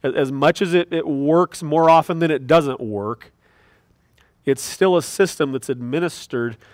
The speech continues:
by flawed and broken people. It's still a system that's administered by sinful human beings. And so it's not always gonna get it right. It's not always gonna get it right. And so Solomon is talking about as he sees this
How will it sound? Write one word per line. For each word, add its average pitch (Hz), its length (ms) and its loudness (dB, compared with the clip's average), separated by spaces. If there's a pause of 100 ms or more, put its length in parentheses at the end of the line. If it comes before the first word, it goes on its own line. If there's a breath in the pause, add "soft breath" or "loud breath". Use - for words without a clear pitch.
(340 soft breath)
by 123 160 2
flawed 135 600 0
and 131 220 -8
broken 127 480 -6 (160)
people. 104 400 -14 (640 soft breath)
It's 135 160 -2
still 196 240 6
a 165 60 2
system 190 500 2
that's 151 180 -2
administered 143 880 -2
by 127 180 0
sinful 151 640 -6
human 131 360 -10
beings. 110 580 -8 (920 soft breath)
And 127 160 -6
so 165 160 0
it's 151 140 -2
not 175 180 4
always 175 380 6
gonna 170 180 0
get 151 220 0
it - 40 -2
right. 135 600 -2 (1000 soft breath)
It's - 160 -12
not 160 160 2
always 156 220 0
gonna 143 160 -4
get 139 140 -2
it 135 100 -4 (400 loud breath)
right. 165 260 8
And 131 120 -6
so 151 160 -4
Solomon 180 480 4
is 135 180 -4 (240 soft breath)
talking 165 320 2
about 151 340 4
as 156 200 2
he 156 120 -4
sees 180 380 -4
this 175 260 0